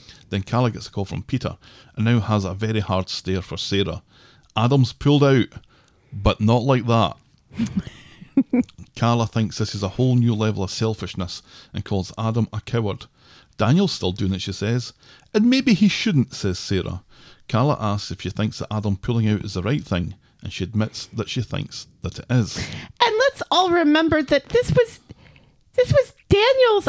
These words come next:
Speaker 2: idea. Peter didn't want either one of them to do it.
Speaker 1: Mm-hmm.
Speaker 2: And yet Sarah is acting like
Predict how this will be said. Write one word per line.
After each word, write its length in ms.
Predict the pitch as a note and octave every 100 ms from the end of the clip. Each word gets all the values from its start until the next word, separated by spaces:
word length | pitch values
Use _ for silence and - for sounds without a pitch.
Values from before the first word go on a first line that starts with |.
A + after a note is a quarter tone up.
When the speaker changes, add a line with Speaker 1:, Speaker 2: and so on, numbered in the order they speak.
| F4+
Speaker 2:
idea. 640 | F#4 A#3 E4+ G#4 F#4 G#3 -
Peter 340 | - - F#4+ A#4+ A4
didn't 320 | - E4+ D4+ C4+
want 320 | D#4 B3+ - -
either 320 | C#4+ C4+ C4
one 340 | A3 A#3+ D4
of 200 | G#4+ B3
them 240 | A#3 A3 G3
to 160 | -
do 320 | F#3 - F#3+ D3+
it. 180 | F#2+ -
Speaker 1:
Mm-hmm. 200 | A2 G#2 A2+ -
Speaker 2:
And 160 | D4
yet 180 | D#4+ -
Sarah 440 | - - D#4 F#4+ F4
is 180 | C#4+ -
acting 460 | A#3 C#4 - A#3+ B3
like 380 | A#3 G#3+ -